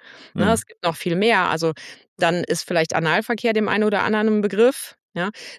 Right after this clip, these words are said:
Speaker 1: Das, äh, gibt's natürlich, da ist ganz direkt sozusagen als <laughs> Organ der After beteiligt. Der Beckenboden ist super wichtig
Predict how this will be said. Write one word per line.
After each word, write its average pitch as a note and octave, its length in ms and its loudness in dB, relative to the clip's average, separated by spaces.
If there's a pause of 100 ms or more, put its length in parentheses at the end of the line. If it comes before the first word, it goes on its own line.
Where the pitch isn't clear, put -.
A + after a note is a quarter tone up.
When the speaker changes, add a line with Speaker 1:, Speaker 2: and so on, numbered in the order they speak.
Speaker 1:
Das, F#3+ 300 0
äh, G3 280 4
gibt's G#3+ 220 0
natürlich, A3 320 2
da - 120 2
ist - 160 -2
ganz F#3 240 0
direkt - 600 -2 (180)
sozusagen G3+ 580 -2
als - 360 0
<laughs> - 60 -6
Organ F#3+ 400 0
der G3+ 160 0
After G#3+ 240 -2
beteiligt. A3 600 -2 (480)
Der F3 100 4
Beckenboden A3 680 4
ist - 200 -6
super A#3 480 2
wichtig C4+ 640 -2